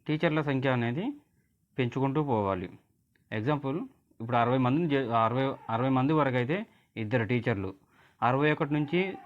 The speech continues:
తొంభై వరకు అయితే ముగ్గురు టీచర్లు ఉండాలి. తొంభై ఒకటి నుంచి నూట ఇరవై వరకు నలుగురు టీచర్లు ఉండాలి. నూట ఇరవై ఒకటి నుండి నూట యాభై ఉంటే ఐదుగురు టీచర్లు ఉండాలి.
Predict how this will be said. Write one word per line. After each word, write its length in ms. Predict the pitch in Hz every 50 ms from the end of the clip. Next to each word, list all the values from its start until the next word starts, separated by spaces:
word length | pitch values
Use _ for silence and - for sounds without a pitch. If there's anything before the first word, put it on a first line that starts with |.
| - -
తొంభై 280 | - 120 123 135 139 151
వరకు 280 | 147 139 139 139 139 139
అయితే 280 | 123 120 120 - 185
ముగ్గురు 480 | 214 214 165 131 127 120 117 131 139 131
టీచర్లు 380 | 127 123 113 110 117 104 101
ఉండాలి. 340 | 101 101 98 98 92 95 92 - - - - - - - - - - -
తొంభై 300 | 131 139 156 165 165 165
ఒకటి 200 | 151 160 151 151
నుంచి 400 | 156 156 156 - 180 202 226 - _ - - _ _ _ _ _ -
నూట 220 | 120 135 143 147
ఇరవై 380 | 156 139 131 135 139 139 131 131
వరకు 400 | 131 131 131 127 - 170 185 226 _ _ _ _ _ _ _ _ _ _ _ _ _ _ - - - - - - - - - - - - _ _ _ _ _ _ _ _ -
నలుగురు 340 | 110 117 120 127 131 139 131
టీచర్లు 400 | 131 139 135 127 143 117 110 104
ఉండాలి. 380 | 101 98 95 92 95 101 - - _ _ _ _ _ _ _ _ _ _ _ _ -
నూట 180 | 127 135 139 165
ఇరవై 320 | 151 139 135 147 165 165
ఒకటి 240 | 160 156 156 143 139
నుండి 380 | 131 127 123 131 156 190 233 - _ _ _ -
నూట 180 | 127 120 135 147
యాభై 300 | 143 143 139 135 135 131
ఉంటే 400 | 123 120 113 101 139 165 214 240 _ _ _ _ -
ఐదుగురు 300 | 117 117 127 127 127 131
టీచర్లు 420 | 123 135 131 127 135 123 107 104
ఉండాలి. 360 | 101 98 95 92 92 92 98